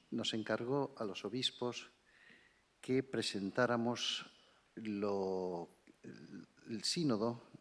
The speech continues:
que él ha promulgado y que también explicáramos,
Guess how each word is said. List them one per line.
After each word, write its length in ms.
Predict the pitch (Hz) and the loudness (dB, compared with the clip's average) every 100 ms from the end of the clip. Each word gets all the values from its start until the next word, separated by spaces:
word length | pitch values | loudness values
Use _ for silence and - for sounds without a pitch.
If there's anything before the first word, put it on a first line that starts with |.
| _ _ - _ | _ _ -20 _
que 240 | - 98 | -2 2
él 140 | 98 98 | 2 2
ha 160 | 92 | 0
promulgado 760 | - 104 104 104 123 113 127 160 - - - - - - - _ _ | -2 -4 -2 6 6 6 2 -2 -16 -20 -20 -20 -20 -20 -20 _ _
y 80 | 156 | -2
que 100 | 180 | 2
también 300 | 156 147 139 | 4 6 4
explicáramos, 840 | - - 107 123 120 117 131 - | 2 -4 4 8 8 6 2 0